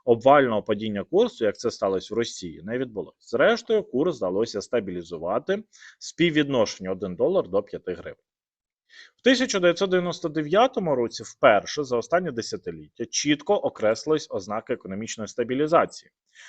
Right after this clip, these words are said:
а з двохтисячного року навіть зростання. У дві тисячі першому, дві тисячі п'ятому році приріст офіційного В В П був найвищий серед країн С Н Д. Водночас в жодній із сфер економічної діяльності країна не могла логічно завершеного системного законодавчого забезпечення.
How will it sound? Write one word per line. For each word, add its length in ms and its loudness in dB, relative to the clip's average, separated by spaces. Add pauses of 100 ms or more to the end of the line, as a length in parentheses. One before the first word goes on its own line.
(140)
а 120 8
з 60 2
двохтисячного 680 0
року 220 0
навіть 280 -8
зростання. 540 -6 (560)
У 60 -6
дві 40 -4
тисячі 380 0
першому, 520 4
дві 100 -14
тисячі 340 -10
п'ятому 580 -2
році 300 0
приріст 600 -2
офіційного 580 -6
В 280 -4
В 20 -12
П 200 0
був 240 -2
найвищий 600 -2
серед 320 -4
країн 340 -8
С 180 -14
Н 60 -16
Д. 140 -14 (640)
Водночас 500 4
в 40 -10
жодній 460 2
із 120 -4
сфер 240 4
економічної 600 -4
діяльності 460 -2
країна 380 -4
не 140 -4
могла 380 2
логічно 500 -2
завершеного 720 -2
системного 800 -4
законодавчого 760 -6
забезпечення. 680 -8